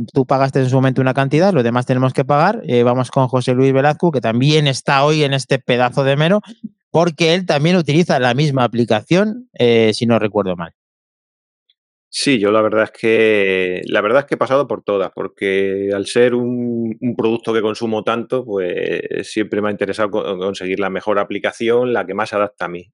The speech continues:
Speaker 2: Y en este caso yo he pasado, he pasado por todas, he probado, eh, bueno, he probado Apple Podcast,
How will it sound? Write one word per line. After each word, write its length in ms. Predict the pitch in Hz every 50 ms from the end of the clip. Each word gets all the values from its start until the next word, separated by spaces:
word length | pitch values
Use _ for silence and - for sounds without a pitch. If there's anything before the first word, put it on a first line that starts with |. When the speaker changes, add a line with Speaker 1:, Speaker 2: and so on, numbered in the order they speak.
| _ _
Speaker 2:
Y 480 | - 95 92 92 92 92 92 87 -
en 100 | 73 98
este 260 | 110 - - - 107 -
caso 360 | - 117 110 - 127 123 123
yo 160 | 107 95 104
he 60 | 98
pasado, 680 | - - - 101 101 95 95 92 95 95 95 92 95 -
he 60 | 95
pasado 340 | - 104 95 110 104 98 87
por 160 | - 92 -
todas, 400 | _ - 110 110 113 113 107 107
he 60 | 104
probado, 920 | - - - 92 92 95 90 92 92 92 92 92 92 92 92 92 92 87 - _ _ _ _ - - - - - _ _
eh, 800 | - 107 104 98 95 92 92 90 87 87 85 80 78 80 80 80 80
bueno, 220 | 87 90 82 - _ _
he 80 | - -
probado 400 | - 92 95 98 95 92 92 85
Apple 320 | 85 98 - 95 90 -
Podcast, 540 | _ 110 110 - _ - 123 117 120 131 -